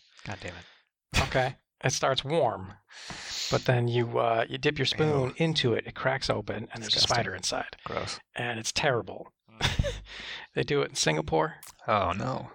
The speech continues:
Speaker 2: It's a big deal out there. They call it the,
Speaker 1: Madripoor?
Speaker 2: the spider surprise is the loose translation, but here we call it the Black Widow.
Speaker 1: <laughs> Hmm.
Speaker 2: No, you're talking about the Marvel film.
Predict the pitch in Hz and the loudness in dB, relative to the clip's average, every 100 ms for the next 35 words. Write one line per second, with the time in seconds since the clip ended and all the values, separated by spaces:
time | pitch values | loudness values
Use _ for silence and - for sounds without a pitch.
0 | - 139 - 147 160 147 156 135 120 113 | -12 -6 -2 0 0 2 2 4 2 2
1 | 120 - - - _ _ _ _ - - | -2 -2 -8 -18 _ _ _ _ -12 -4
2 | - 147 135 190 196 202 254 143 - 143 | -2 0 0 0 0 2 0 0 0 2
3 | 147 151 - 156 165 175 170 - - - | 2 2 2 2 0 0 -4 -8 -12 -12
4 | 143 165 139 147 - - 160 156 160 151 | -6 -2 0 0 0 2 2 4 6 6
5 | 180 170 - 151 135 135 139 127 135 135 | 4 2 2 2 2 2 0 0 0 -2
6 | 113 - - - - - - 113 107 92 | 0 0 0 -2 -8 -10 -8 -4 -2 -4
7 | 87 76 _ _ _ _ _ _ _ _ | -8 -16 _ _ _ _ _ _ _ _
8 | _ - 147 139 185 170 143 127 117 - | _ -2 0 2 2 2 2 2 2 2
9 | 180 135 - - | 2 0 0 0